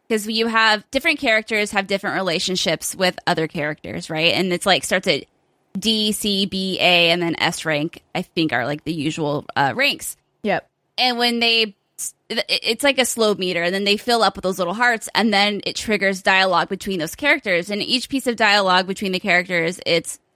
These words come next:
Speaker 1: very well voice acted. It's a fun little scene, and it's a great way for you to know all of these characters 'cause there's so many of them, but they're all so different and unique. And I,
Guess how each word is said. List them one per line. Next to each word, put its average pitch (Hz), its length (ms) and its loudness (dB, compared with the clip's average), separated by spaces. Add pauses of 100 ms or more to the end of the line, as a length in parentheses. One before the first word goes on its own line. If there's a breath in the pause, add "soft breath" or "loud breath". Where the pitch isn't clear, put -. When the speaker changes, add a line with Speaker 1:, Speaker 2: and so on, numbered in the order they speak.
(180)
Speaker 1:
very 254 260 2
well 254 160 4
voice 208 280 0
acted. 196 340 4
It's 185 120 -4
a 196 60 0
fun 233 280 2
little 247 220 2
scene, 185 360 0
and 185 80 2
it's 196 120 -4
a 208 40 -4
great 196 240 2
way 196 140 2
for 196 140 -4
you 196 180 0
to 208 160 -4
know 285 320 2
all 214 320 4
of 202 60 0
these 196 180 -4
characters 233 380 0
'cause 208 120 -6
there's 190 160 -4
so 202 160 0
many 214 300 2
of 190 80 0
them, 180 160 0
but 185 80 0
they're 196 160 0
all 196 200 2
so 202 220 -4
different 190 360 -2
and 180 160 0
unique. 175 400 0 (400 soft breath)
And 185 140 2
I, 185 200 0